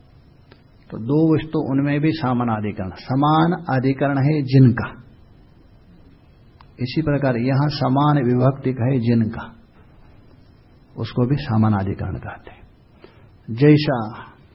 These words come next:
चार समानाधिकरण माना है, जैसा इदम रजतम, इदम रजतम, वहां एक इदम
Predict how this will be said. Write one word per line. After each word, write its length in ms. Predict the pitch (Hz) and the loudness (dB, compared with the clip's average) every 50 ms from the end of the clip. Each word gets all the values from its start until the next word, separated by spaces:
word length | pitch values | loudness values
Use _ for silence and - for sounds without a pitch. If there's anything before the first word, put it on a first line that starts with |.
| - - - - - - - - - - - - - - - - - - | -20 -20 -20 -20 -20 -20 -20 -20 -20 -20 -20 -20 -20 -20 -20 -20 -20 -12
चार 380 | - 139 131 139 147 151 147 | -8 -6 -4 -2 -2 -4 -4
समानाधिकरण 720 | - - 139 131 131 131 131 127 120 117 110 - 107 104 | -6 -6 -6 -4 -4 -4 -4 -4 -4 -4 -6 -4 -4 -2
माना 340 | 107 107 92 90 92 92 - | -2 -2 -4 -6 -10 -12 -14
है, 60 | - - - - - - - - - - - _ - - _ - - - - - - - - - - - - - - - - - - - - - - - - - - - - _ - - _ _ - - - - - - - - - - 120 | -18 -20 -20 -20 -20 -20 -20 -20 -20 -20 -20 _ -20 -20 _ -20 -20 -20 -20 -20 -20 -20 -20 -20 -20 -20 -20 -20 -20 -20 -20 -20 -20 -20 -20 -20 -20 -20 -20 -20 -20 -20 -20 _ -20 -20 _ _ -20 -20 -20 -20 -20 -20 -20 -20 -18 -8 -2
जैसा 320 | 131 139 139 - - - - - - 143 | 0 2 2 0 -2 -6 -14 -8 -2 2
इदम 540 | 143 139 127 139 143 143 151 160 165 165 151 | 2 2 4 2 2 2 2 0 0 0 0
रजतम, 560 | 131 117 110 107 101 - - - 98 92 - - - - - - - - - - - - - - - - - - - - - - - - - - - - - - - - - - - - - - - - - - - - 117 | 0 0 0 0 -2 -4 -8 -12 -12 -12 -12 -14 -18 -18 -18 -18 -18 -18 -20 -20 -20 -20 -20 -20 -20 -20 -20 -20 -20 -20 -20 -20 -20 -20 -20 -20 -20 -20 -20 -20 -20 -20 -20 -20 -20 -20 -20 -20 -20 -20 -20 -20 -10 -4 -2
इदम 320 | 117 107 117 131 160 196 214 - - - - - - - - - - - - - - | 0 0 2 2 0 0 -2 -6 -12 -20 -20 -20 -20 -20 -20 -20 -20 -20 -14 -8 -6
रजतम, 460 | 117 98 87 85 - - - - - - - - - _ - - - - - - - - - | -6 -6 -6 -8 -10 -12 -20 -20 -20 -20 -20 -20 -20 _ -20 -20 -20 -20 -20 -20 -20 -20 -12
वहां 280 | 120 123 127 123 135 139 | -8 -6 -4 -2 -2 -2
एक 180 | 139 143 143 - - - - | -2 -4 -6 -10 -18 -14 -8
इदम 440 | 127 123 127 120 123 151 156 165 185 | -4 -4 -2 -2 0 0 0 2 2